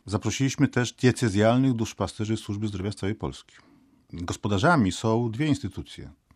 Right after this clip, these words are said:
Jest Papieska Rada do spraw służby zdrowia przede wszystkim, z arcybiskupem Zimowskim,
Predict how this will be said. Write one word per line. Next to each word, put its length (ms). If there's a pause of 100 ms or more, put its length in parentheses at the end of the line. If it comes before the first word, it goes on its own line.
Jest 380
Papieska 420
Rada 260
do 120
spraw 280
służby 360
zdrowia 320
przede 280
wszystkim, 560 (500)
z 140
arcybiskupem 640
Zimowskim, 600